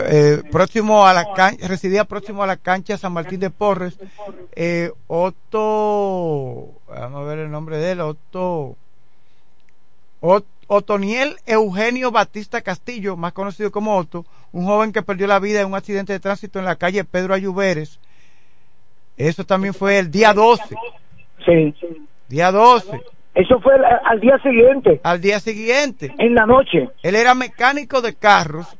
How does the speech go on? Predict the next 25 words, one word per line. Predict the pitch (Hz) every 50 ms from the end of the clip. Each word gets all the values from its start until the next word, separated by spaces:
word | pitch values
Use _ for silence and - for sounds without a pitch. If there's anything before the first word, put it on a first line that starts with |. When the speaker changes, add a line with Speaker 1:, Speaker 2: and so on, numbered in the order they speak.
| -
Speaker 1:
mientras | - 180 196 208 214 190 214 202
que | 196 202 - 202 202 196
Choco | - - 247 254 254 196 190 208
era | 202 214 220 220 - -
mecánico | - 196 196 - - 190 202 214 214 208 - 214 202 196 190 - -
de | - 156 151 175 185
Speaker 2:
De | 190 196
Speaker 1:
motocicleta. | 190 185 175 202 208 214 220 - 226 175 - - 233
Speaker 2:
motocicleta. | 226 220 185 - - 123 - - - - - - - - -
Speaker 1:
Pero | - 208 226 240 247 -
también | - 226 226 220 202 202 226 247 269 294 285 262 240 220 214 220 294 285 262 240
luego | 185 185 190 208 220 233 254 269
ocurrió | 269 262 269 269 254 247 247 247
el | 240 220
día | 202 208 233 247
trece, | 247 247 233 240 247 240 226 - 208 208
se | 196 - 202 185
reporta | 185 170 - 190 208 220 - - 240 240 - - - - - - - - - -
la | - 175 180 180
muerte | 180 185 196 214 226 - 240
de | 233 220
otro | 220 220 - 233 233
conductor | 233 226 226 220 220 220 233 220
de | 220 233
motocicleta. | 220 214 214 - 208 - 202 196 220 202 240 269 269 208 - - 147